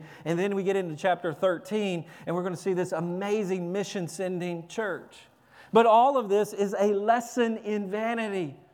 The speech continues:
It's a lesson in vanity. The uns-, insatiable desire that we have for what appears glorious now, but only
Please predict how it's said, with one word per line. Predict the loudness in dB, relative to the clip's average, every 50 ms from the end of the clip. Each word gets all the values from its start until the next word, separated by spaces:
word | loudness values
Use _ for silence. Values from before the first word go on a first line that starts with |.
| _ _ _ _ _ _ _ _ _ _ _ _ _ _ _ _
It's | 0 2 4
a | 4
lesson | 4 4 2 2 0 2 2 0 0 0 -2
in | -4 -4 -2 0 0 0 -2 -4 -8 -14 -4 0
vanity. | 2 4 4 4 4 2 0 -2 -4 -6 -6 -10 -14 _ _ _ _ _ -6 6
The | 6 6 6 8 4
uns-, | 4 4 4 2 0 -6 -12 -4
insatiable | -2 -2 -2 -2 -4 0 2 2 2 2 2 2 0 4 6 4 4
desire | 4 2 -2 -2 -2 -2 2 4 6 6 6 6 6 2 0 -2 -2 -6 -10 -18 -6 4
that | 6 6 6 6 2
we | 0 -2 2 2 2 2 2
have | 0 0 2 4 6 6 6 4 4 2
for | 0 0 0
what | 2 6 6 6 6 6 2 0
appears | 0 0 0 -2 -6 0 2 2 4 4 2 0 -2
glorious | -6 -6 -2 0 2 4 4 4 4 2 0 -2 -4 -6 -6 -2
now, | 0 2 2 2 2 0 0 -2 -2 -8 -20 -4 2
but | 4 4 4
only | 4 4 4 4 2 2 0 -2 -4 -4 -6 -8